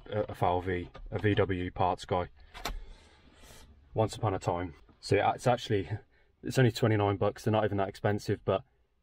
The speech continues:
oh, it says there, V W Golf Polo voltmeter. So I don't know, it must be obviously the Mark One,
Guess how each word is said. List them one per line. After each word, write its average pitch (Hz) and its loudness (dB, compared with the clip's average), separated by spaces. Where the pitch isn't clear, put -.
oh, 104 -2
it - -20
says 110 2
there, 90 2
V 117 6
W 101 2
Golf 95 2
Polo 95 2
voltmeter. 98 0
So 95 0
I 101 0
don't 110 6
know, 101 4
it 113 0
must 117 2
be 107 0
obviously 101 -2
the 110 -2
Mark 98 0
One, 90 0